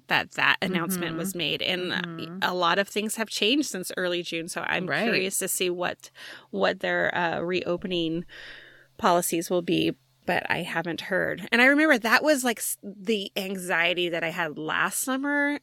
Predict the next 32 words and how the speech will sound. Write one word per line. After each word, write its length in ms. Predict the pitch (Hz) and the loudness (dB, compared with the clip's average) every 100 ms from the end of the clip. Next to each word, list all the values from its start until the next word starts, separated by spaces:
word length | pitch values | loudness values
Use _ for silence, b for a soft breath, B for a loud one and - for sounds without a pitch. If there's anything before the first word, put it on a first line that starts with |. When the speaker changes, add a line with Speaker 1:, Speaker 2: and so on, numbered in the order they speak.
| - | -8
Speaker 1:
She 240 | - - | -6 -2
was 140 | 202 190 | -2 -2
still 320 | - 190 180 | -2 -2 -4
in 100 | 160 | -6
public 340 | - 180 - | -6 -4 -4
school, 380 | - - 254 247 | -4 0 4 4
and 100 | 233 | 4
it 40 | 175 | 0
was, 180 | 170 | -2
like, 320 | 175 160 151 - | 2 4 2 0
this 220 | 180 190 | -2 -2
waiting 560 | 175 180 175 196 202 | -2 0 0 0 -2
game 540 | 202 190 196 190 196 202 B B B _ - | -2 0 2 0 -2 -6 B B B _ -20
from 400 | - 202 185 190 | -2 0 0 0
the 160 | 175 170 | 0 -2
school 340 | - - 196 | -2 0 2
district 460 | 196 190 - 180 - | 2 0 0 -2 -2
of, 120 | 165 | -4
like, 140 | 160 - | -6 -8
what 320 | 175 180 190 | -2 2 4
are 120 | 214 | 4
they 140 | 214 | 4
gonna 180 | 214 208 | 2 0
do? 300 | 196 190 190 | 0 2 2
What's 420 | 175 165 180 - - | 2 0 0 0 -4
the 100 | 214 | -4
plan? 500 | - 190 190 180 175 | -4 -2 0 0 -2
What's 240 | 165 - | -2 -2
the 140 | - | -4
contingency 880 | - 233 214 240 247 - 233 - 220 | -2 -2 -2 -2 -2 -2 -6 -4 -6
plan? 640 | - 214 208 196 185 185 175 | -4 0 2 4 2 0 -2
Like, 260 | 165 156 | -4 -6